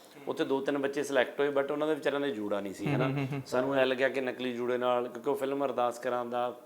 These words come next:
Speaker 1: ਫਾਰਮੈਟ ਉੱਦਾਂ ਦਾ ਸੀ, ਹਨਾ? ਤੇ ਅਸੀਂ ਕਿਹਾ, "ਨਹੀਂ ਯਾਰ," ਤੇ ਇਹ ਘਰੇ ਸੀਗਾ, ਮੈਨੂੰ ਕਹਿੰਦਾ, "ਮੇਰਾ ਵੀ ਆਡੀਸ਼ਨ ਲੈ ਲਓ।"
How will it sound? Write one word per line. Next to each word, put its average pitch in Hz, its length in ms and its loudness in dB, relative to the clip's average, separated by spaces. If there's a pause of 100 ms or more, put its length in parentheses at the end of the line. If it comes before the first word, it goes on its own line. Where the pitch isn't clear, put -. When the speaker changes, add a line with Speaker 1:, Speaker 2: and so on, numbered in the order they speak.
(100)
Speaker 1:
ਫਾਰਮੈਟ 117 400 4
ਉੱਦਾਂ 113 240 -2
ਦਾ 107 100 -2
ਸੀ, 107 180 -8
ਹਨਾ? 131 180 -2 (680)
ਤੇ 131 100 0
ਅਸੀਂ 123 140 -4
ਕਿਹਾ, 139 120 4
"ਨਹੀਂ 127 180 0
ਯਾਰ," 127 300 2 (320)
ਤੇ - 80 -12
ਇਹ 165 180 6
ਘਰੇ 143 320 4
ਸੀਗਾ, 147 240 4
ਮੈਨੂੰ 156 200 0
ਕਹਿੰਦਾ, 165 180 8
"ਮੇਰਾ 143 220 10
ਵੀ 139 100 6
ਆਡੀਸ਼ਨ 139 360 6
ਲੈ 131 120 10
ਲਓ।" 127 160 4